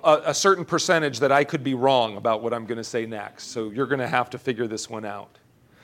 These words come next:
But I have heard many Christians say, "God will never give you more than you can handle."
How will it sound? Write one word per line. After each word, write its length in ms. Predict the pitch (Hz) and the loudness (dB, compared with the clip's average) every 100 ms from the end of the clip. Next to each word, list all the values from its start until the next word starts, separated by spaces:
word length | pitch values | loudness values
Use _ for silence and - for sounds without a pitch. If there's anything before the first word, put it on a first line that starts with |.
| - - _ | -20 -20 _
But 140 | - 175 | 0 4
I 140 | 254 | 6
have 200 | 240 220 | 4 2
heard 340 | - 190 180 156 | 2 2 2 -2
many 380 | 151 170 202 | -2 0 -2
Christians 840 | 190 - 190 160 - 139 127 - - - - | -4 -4 -4 -4 -6 -8 -8 -12 -16 -20 -18
say, 640 | - - 156 127 107 110 _ _ _ _ _ 117 | -12 0 2 2 0 -10 _ _ _ _ _ -2
"God 340 | 147 175 214 | 4 6 6
will 180 | 196 180 | 4 -2
never 340 | 160 175 190 165 | 2 2 2 0
give 300 | 127 165 135 | 0 -2 -2
you 220 | 151 151 | -4 -2
more 320 | 135 139 135 | 0 2 2
than 160 | 131 123 | 0 -4
you 140 | 123 | -6
can 240 | 113 120 104 | -6 -12 -12
handle." 520 | 123 104 95 95 | -10 -10 -10 -14